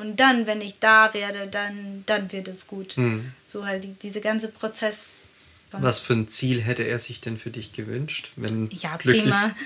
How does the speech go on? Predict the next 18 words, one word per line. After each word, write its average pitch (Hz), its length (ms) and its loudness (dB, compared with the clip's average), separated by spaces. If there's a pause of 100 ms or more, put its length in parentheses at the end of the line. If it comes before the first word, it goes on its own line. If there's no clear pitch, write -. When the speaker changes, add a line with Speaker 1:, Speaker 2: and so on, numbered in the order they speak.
(260)
Speaker 1:
Ich 196 100 -10
glaub, 196 260 2
prima 233 300 6
Ballerina. 208 720 4
Also 202 240 -4 (120)
was 208 180 4
ich 233 120 0
mir 240 180 4
dann 220 200 2
auch 220 260 2
gewünscht 208 420 -2
hab, 190 180 -2
weil 208 140 4 (320)
das 247 160 6
ist 240 180 2
auch 240 140 8
ein 240 100 -14
bisschen 226 600 4